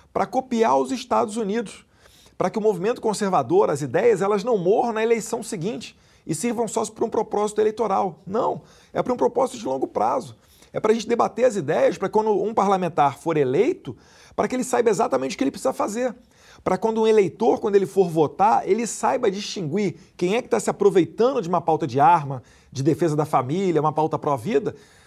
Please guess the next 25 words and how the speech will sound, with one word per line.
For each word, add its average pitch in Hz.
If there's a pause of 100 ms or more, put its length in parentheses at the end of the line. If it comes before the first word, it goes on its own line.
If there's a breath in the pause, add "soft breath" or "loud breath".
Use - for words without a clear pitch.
(200 loud breath)
daquele 214
outro 233
que 220
realmente 220
acredita 214
nisso 220
e 208
vai 208
trabalhar 226
por 226
isso. 214 (400 soft breath)
Eu 170
acho -
que 220
esse -
daí 214
é 180
o 208
maior 214
legado 214
que 196
eu, 170
enquanto 156
deputado 170
federal 135